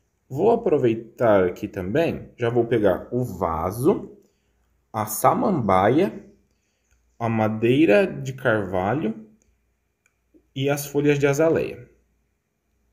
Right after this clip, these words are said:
Ok. Indo aqui pra essa ponta aqui longe, peguem o carpete cinza claro, nesse canto,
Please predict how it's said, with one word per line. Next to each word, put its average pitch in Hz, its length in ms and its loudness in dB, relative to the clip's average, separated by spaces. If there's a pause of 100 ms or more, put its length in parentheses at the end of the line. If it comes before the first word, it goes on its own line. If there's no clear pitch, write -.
(600)
Ok. - 480 -10 (2250)
Indo 202 260 0
aqui 180 240 0
pra 123 300 2
essa 151 560 0
ponta 123 680 2
aqui - 260 -12
longe, 101 800 -6 (1500)
peguem 165 380 0
o 147 220 2
carpete 123 640 0
cinza 151 480 -8
claro, 117 600 -2 (840)
nesse 143 300 -2
canto, 127 500 -2